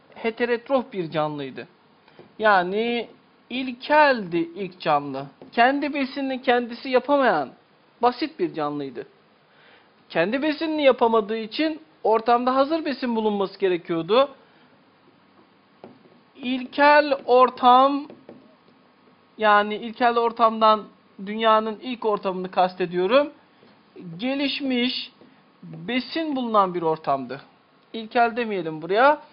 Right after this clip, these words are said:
İlk ortam gelişmişti. Besin bulunan ortamdı. Önce çevre gelişmesi gerekiyordu bu hipoteze göre. Çünkü çevrede organik bir besinin olabilmesi için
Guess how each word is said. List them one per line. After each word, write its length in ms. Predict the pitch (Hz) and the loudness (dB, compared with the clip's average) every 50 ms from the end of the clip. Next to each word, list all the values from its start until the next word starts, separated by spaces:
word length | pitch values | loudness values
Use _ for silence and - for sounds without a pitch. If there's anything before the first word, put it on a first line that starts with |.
| _ _ _ _ _ _ - | _ _ _ _ _ _ -8
İlk 300 | - 294 311 294 285 - - | -4 -2 -2 -2 -4 -8 -6
ortam 600 | - 214 220 214 202 214 - 269 285 294 294 285 - _ _ 208 190 180 | 0 2 2 2 2 0 2 4 4 4 2 0 -12 _ _ -16 -12 -8
gelişmişti. 800 | 208 247 247 247 240 - - - 233 - - - - 131 - _ _ _ _ _ _ - | -6 -4 -4 -4 -6 -6 -6 -6 -6 -8 -8 -10 -14 -16 -16 _ _ _ _ _ _ -6
Besin 360 | 247 240 226 - 269 247 226 | -6 -6 -4 -4 -4 -4 -2
bulunan 300 | 214 208 196 185 170 156 | -2 -2 -2 -2 -2 -2
ortamdı. 680 | 147 147 147 147 - 143 147 147 165 202 254 285 277 - - _ _ _ _ _ _ _ _ _ _ _ _ _ _ _ _ _ _ _ _ _ - | -4 -6 -6 -4 -4 -4 -4 -2 0 2 2 2 2 -2 -18 _ _ _ _ _ _ _ _ _ _ _ _ _ _ _ _ _ _ _ _ _ -2
Önce 720 | - 240 277 320 339 320 285 302 294 302 302 311 302 - - - _ _ _ _ _ _ _ _ - - - _ _ _ _ _ _ _ _ _ _ _ _ _ _ _ _ - | 2 4 4 4 4 2 0 2 6 8 10 8 8 6 2 -12 _ _ _ _ _ _ _ _ -20 -20 -20 _ _ _ _ _ _ _ _ _ _ _ _ _ _ _ _ -10
çevre 500 | - - 247 247 240 240 240 285 330 320 | -6 0 2 4 4 4 2 0 0 0
gelişmesi 580 | 311 320 311 294 262 - 269 254 240 - 226 | 0 -2 -4 -4 -6 -6 -6 -6 -6 -6 -4
gerekiyordu 520 | 214 226 214 214 208 - 214 202 185 190 185 | -4 0 0 0 -2 0 -4 -2 -2 -2 -4
bu 80 | 196 | -2
hipoteze 520 | 196 185 185 - 190 185 190 180 170 190 185 | -4 -4 -2 -4 -6 -4 -6 -6 -2 -2 -2
göre. 320 | 170 175 175 202 247 294 - - _ _ _ _ _ _ _ | -2 0 0 0 0 0 -2 -10 _ _ _ _ _ _ _
Çünkü 320 | - 254 262 262 269 226 | -10 -8 -6 -6 -6 -6
çevrede 420 | - - 247 247 247 240 262 247 294 | -2 0 0 2 2 0 -2 0 2
organik 520 | 277 269 262 254 240 269 277 311 302 - | 4 4 4 4 2 2 0 0 -4 -8
bir 220 | 277 269 247 220 | -8 -8 -6 -6
besinin 380 | 240 254 240 - 262 254 247 240 | -6 -6 -6 -6 -6 -6 -4 0
olabilmesi 600 | 240 240 240 233 214 226 220 226 226 214 - 262 | 2 4 4 4 2 0 -4 -2 -4 -4 -4 -4
için 440 | 262 262 233 - - 277 311 381 392 | -6 -6 -6 -4 -2 -2 -2 -2 -4